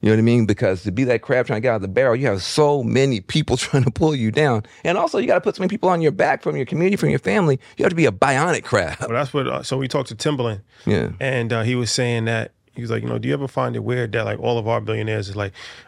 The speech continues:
Speaker 2: Oprah, one billion dollars, at that time, Kanye, one billion dollars, Diddy, one point five billion dollars, Rihanna, one billion." He's like, "Everybody's, like, one billion, two billion." Robert Smith's an outlier, but even he's at nine billion.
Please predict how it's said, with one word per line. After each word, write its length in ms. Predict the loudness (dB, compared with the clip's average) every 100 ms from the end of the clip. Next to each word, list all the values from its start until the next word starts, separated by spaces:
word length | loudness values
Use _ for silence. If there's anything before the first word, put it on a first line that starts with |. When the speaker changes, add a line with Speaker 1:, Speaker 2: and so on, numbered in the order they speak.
| -2
Speaker 2:
Oprah, 460 | -2 0 0 0 2
one 260 | 0 2
billion 260 | 0 0 0
dollars, 600 | 0 0 0 -2 -6 -6
at 160 | -4
that 160 | -2 0
time, 200 | 0 -2
Kanye, 420 | 0 0 0 0
one 200 | 0 0
billion 220 | 0 0
dollars, 320 | 0 0 0 -2
Diddy, 200 | -2 0
one 200 | 0 0 -2 -2 0 0 -2 -6 -14 -20 _ 0 2 2 0
point 200 | 0 -2
five 280 | 0 0 0
billion 240 | -2 -2
dollars, 420 | 0 0 0 -2 -2
Rihanna, 320 | -2 0 -2
one 160 | -2
billion." 200 | -2 -2
He's 60 | 0
like, 120 | 0
"Everybody's, 340 | 0 0 0 0
like, 120 | 0
one 300 | 0 0 0
billion, 420 | -2 0 -2 -4
two 180 | -2 -2
billion." 260 | 0 -2 -4 -10 -2
Robert 200 | 0 0
Smith's 280 | -2 -6 -4
an 80 |
outlier, 380 | -4 -2 -2 -2
but 120 | -2
even 220 | -2 0 2
he's 240 | 2 0
at 160 | -2 0
nine 260 | 0 0
billion. 300 | -2 -4 -4